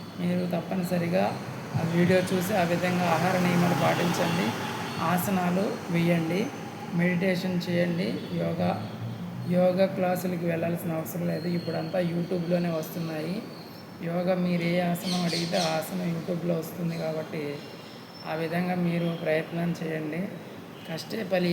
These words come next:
ఏదైనా కష్టపడాలి. మనం తిని కూర్చుంటే అనేక వ్యాధులు, రోగాలు వస్తాయి కాబట్టి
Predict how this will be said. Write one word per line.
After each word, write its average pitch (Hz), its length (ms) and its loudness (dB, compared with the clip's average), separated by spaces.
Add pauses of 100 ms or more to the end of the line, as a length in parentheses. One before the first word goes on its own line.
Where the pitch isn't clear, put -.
ఏదైనా 185 380 2
కష్టపడాలి. 160 720 -2 (920)
మనం 165 220 0 (680)
తిని 202 240 0 (120)
కూర్చుంటే 180 580 2 (1040)
అనేక 175 320 0 (120)
వ్యాధులు, 165 440 0 (100)
రోగాలు 170 480 2
వస్తాయి 165 420 -4
కాబట్టి 160 440 -4